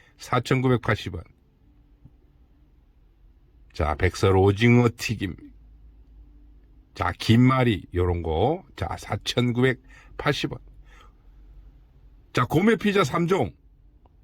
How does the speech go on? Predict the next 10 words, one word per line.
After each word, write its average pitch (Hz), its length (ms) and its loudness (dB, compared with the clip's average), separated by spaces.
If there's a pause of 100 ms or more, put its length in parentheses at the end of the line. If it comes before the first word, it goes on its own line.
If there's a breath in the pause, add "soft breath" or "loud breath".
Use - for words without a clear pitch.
(220)
사천구백팔십 135 960 0
원씩. 143 540 4 (3000)
자, 85 340 0
청정원 110 680 2
사골곰탕 113 760 0
오백 117 400 4
그램이 160 340 2
구백구십 160 540 0
원씩 175 200 0
드리네. 160 400 -2